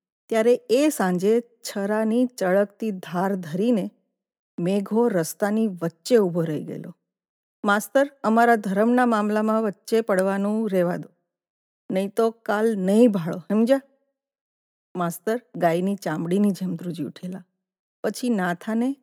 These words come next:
અને ભીમાને વચ્ચે રાખી મામલો માંડ થાળે પડેલો. એ દિવસે કાશી ખૂબ બબડેલી.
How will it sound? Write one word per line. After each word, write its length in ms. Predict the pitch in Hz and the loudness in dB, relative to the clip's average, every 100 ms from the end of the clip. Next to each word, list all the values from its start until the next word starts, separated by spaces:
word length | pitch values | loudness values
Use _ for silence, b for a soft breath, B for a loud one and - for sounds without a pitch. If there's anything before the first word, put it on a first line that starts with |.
| - | -6
અને 180 | 208 214 | -4 -4
ભીમાને 540 | 185 185 202 220 226 | -4 -2 0 -2 -2
વચ્ચે 380 | 190 - - 214 | -6 -8 -6 -4
રાખી 400 | 214 202 - 277 _ _ _ _ _ | -4 -8 -10 -12 _ _ _ _ _
મામલો 540 | 202 185 185 196 214 254 | -6 -4 -4 -4 -2 -2
માંડ 480 | 220 180 196 226 - | -4 -2 0 -2 -4
થાળે 320 | - - - | -10 -12 -12
પડેલો. 400 | - - - 208 _ _ _ _ _ _ _ _ _ _ _ _ _ | -12 -14 -14 -20 _ _ _ _ _ _ _ _ _ _ _ _ _
એ 180 | 262 311 | 0 0
દિવસે 500 | 269 269 262 - 294 | 0 -2 -2 -2 -2
કાશી 500 | 294 180 190 - 254 | -2 -6 -6 -6 -6
ખૂબ 280 | - - 226 | -8 -6 -4
બબડેલી. 640 | 170 131 160 147 - - | -2 -4 -4 -8 -8 -14